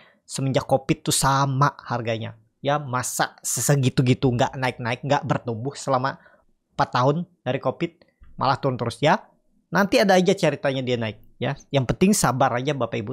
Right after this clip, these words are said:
tunggu untuk I N T P. Seperti itu I N T P, langsung saja ke saham terakhir.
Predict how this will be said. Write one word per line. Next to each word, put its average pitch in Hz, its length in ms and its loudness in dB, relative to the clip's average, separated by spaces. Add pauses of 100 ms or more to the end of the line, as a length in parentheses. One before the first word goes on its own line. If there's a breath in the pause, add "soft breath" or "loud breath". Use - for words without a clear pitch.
(160)
tunggu 180 320 4 (320)
untuk - 240 2
I 113 100 -2
N 104 60 -6
T 104 160 -8
P. - 40 -16 (440)
Seperti 156 480 0
itu - 160 -4
I 139 160 4
N - 20 -4
T 139 140 4
P, 190 320 4
langsung 139 320 0
saja 127 160 2
ke 117 100 0
saham 127 220 -2
terakhir. 214 480 0